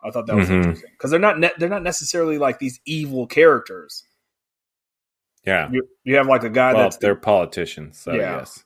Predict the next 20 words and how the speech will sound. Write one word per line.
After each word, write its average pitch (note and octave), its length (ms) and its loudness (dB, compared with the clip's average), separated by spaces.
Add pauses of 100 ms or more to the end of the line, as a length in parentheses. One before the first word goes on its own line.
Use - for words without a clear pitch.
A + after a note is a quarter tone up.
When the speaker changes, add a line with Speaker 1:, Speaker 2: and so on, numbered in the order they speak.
Speaker 1:
They're A#2 100 -10
t-, - 180 -4 (140)
yeah, A2+ 80 -2
they're, C#3+ 180 4
Speaker 2:
<laughs> - 60 -10 (120)
Speaker 1:
they're B2 80 -4
relatively A#2+ 540 -4
evil. A2 240 -12 (320)
You D#3 100 2
have D#3 120 4
the D3 80 0
guy C#3 240 2
that's C3 260 -4
the C3 80 -10
crown C#3+ 380 0
prince C#3 340 -6
of B2 400 -4 (1700)
Louisiana B2 720 2
or F#2+ 60 -6
wherever A#2 240 2